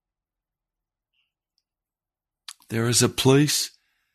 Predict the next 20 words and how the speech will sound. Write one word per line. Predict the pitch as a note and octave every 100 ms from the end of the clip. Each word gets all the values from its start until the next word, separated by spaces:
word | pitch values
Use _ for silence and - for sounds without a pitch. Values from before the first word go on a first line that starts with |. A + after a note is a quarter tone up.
| _ _ _ _ -
with | B2 -
Jesus | - B2 B2+ C3+ C3 -
that | A#2+
we | G#2+
must | A#2+ A2 - -
enter, | B2 B2+ - C3 B2 _ _ _ _ _ _ _
and | - G2
in | G2+ A2
this | A#2+ A#2+
modern | A2+ A2+ C#3 C#3+ C#3
day, | A#2+ B2 B2+ B2 - _ _ _ _ _ _ _ _ _ _ -
we | G#2
have | G2+ F#2+
no | G2+ A2+ A#2
idea | A#2 A#2 B2 G2+ D#2+ - _ _ _ _ _ _ -
how | A#2 G2+
to |
even | G#2 G2 G#2+
begin | G#2+ A2+ G2 G2 D#2
except | D#2+ - - A2 - -